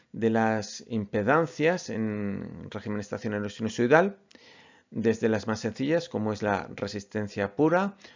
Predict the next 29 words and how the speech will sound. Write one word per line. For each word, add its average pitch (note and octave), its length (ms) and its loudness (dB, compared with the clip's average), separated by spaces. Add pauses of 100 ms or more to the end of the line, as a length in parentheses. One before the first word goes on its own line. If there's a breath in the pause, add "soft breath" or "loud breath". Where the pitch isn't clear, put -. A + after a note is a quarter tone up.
(240 loud breath)
la G2+ 180 -2
inductancia G2+ 540 -2
pura, D#3 540 2 (160)
el G2 140 -8 (260)
condensador G2 640 -2
puro, D3+ 360 2 (360 loud breath)
a B2+ 260 2
los A2 260 0
híbridos. F2+ 560 -2 (360 soft breath)
Pues G2 260 -10
una G2+ 1120 0 (1000)
carga G#2+ 400 0 (240 loud breath)
de G#2+ 120 0
carácter G#2 360 2
inductivo, D#3 760 0
donde G#2 340 0
tenemos G#2 480 -2
una G2+ 260 -2
parte G#2 520 -2 (520 soft breath)
real G#2 600 -2 (240)
que G2 320 -2
podríamos G2+ 560 0 (100)
representar G2+ 460 -4
con G#2 140 -2
una G#2+ 100 2
resistencia C#3 460 0
y B2 100 0
una G#2 180 2
parte G#2+ 460 -2